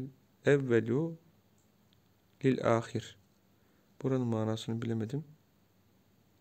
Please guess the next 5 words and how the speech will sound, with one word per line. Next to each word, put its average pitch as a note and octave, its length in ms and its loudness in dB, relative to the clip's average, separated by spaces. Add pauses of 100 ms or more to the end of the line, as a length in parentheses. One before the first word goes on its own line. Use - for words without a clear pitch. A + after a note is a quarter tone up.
(1120)
Fehvasınca, C#3 1000 0 (160)
manasınca A#2+ 800 0 (760)
bundan C3 340 2
sonra B2+ 520 0 (760)
lisanımızda C3 960 0